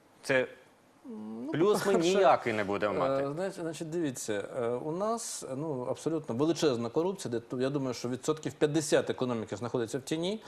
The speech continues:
Speaker 2: Е, зокрема, частиною цієї тіні є контрабанда. Контрабанда, звичайно, не з Європейського Союзу, тому що контрабанда — це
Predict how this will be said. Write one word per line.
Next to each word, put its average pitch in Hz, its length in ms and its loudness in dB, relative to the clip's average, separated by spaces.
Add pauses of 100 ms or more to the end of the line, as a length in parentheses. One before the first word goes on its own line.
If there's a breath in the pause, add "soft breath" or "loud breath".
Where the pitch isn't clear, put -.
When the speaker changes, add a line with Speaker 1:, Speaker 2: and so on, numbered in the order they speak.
(260 loud breath)
Speaker 2:
Е, 123 160 4
зокрема, 175 680 4
частиною 156 460 2
цієї 151 320 2
тіні 196 300 0
є 156 140 4
контрабанда. 147 640 0 (540 loud breath)
Контрабанда, 175 460 4
звичайно, 165 400 4
не 170 160 2
з 135 60 -2
Європейського 139 560 0
Союзу, 196 340 0
тому 123 220 -4
що 139 100 -4
контрабанда — 147 560 2
це 135 300 4